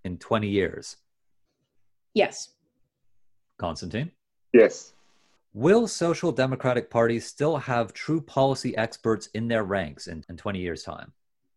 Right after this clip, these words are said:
Speaker 2: Yes, but I'm not really sure what you mean by policy experts.
Speaker 1: We'll get into that. <laughs> Constantine, what do you think?
Speaker 3: Yes.
Speaker 1: And finally,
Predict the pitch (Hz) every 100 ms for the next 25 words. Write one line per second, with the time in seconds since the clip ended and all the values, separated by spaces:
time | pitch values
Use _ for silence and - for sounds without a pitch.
0 | _ _ _ 208 214 135 - - - _
1 | _ _ - 202 190 190 190 190 180 -
2 | 175 180 175 160 151 165 156 - 147 131
3 | - - - - _ _ - 90 90 87
4 | 92 90 73 67 - - _ - - -
5 | - _ _ _ _ - - _ - 143
6 | 131 98 95 76 87 87 - 67 - _
7 | _ _ 135 113 - - _ _ _ _
8 | _ _ - 107 104 95 - 170 180 117
9 | 85 82